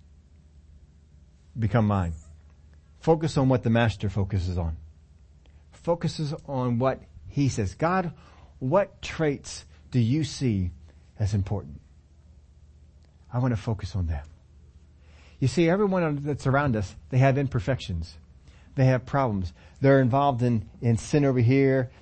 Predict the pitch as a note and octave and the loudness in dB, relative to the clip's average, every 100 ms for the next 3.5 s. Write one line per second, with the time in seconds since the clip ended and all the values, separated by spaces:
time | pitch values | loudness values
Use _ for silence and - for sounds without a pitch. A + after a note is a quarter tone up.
0 | - A2 A2 G#2 C3 A#2+ A#2 A2 - C3+ | -2 0 2 2 2 2 0 -2 -2 -4
1 | B2+ B2+ A#2 A2 B2+ B2+ B2 A#2 - - | -2 -2 0 0 2 2 0 -4 -8 -2
2 | A#2 A2+ A2 C3 C3+ B2+ B2 A#2 B2 A#2 | 2 4 4 2 2 4 4 2 0 0
3 | A2 G#2 A2+ A2+ A2+ | 0 2 2 0 -2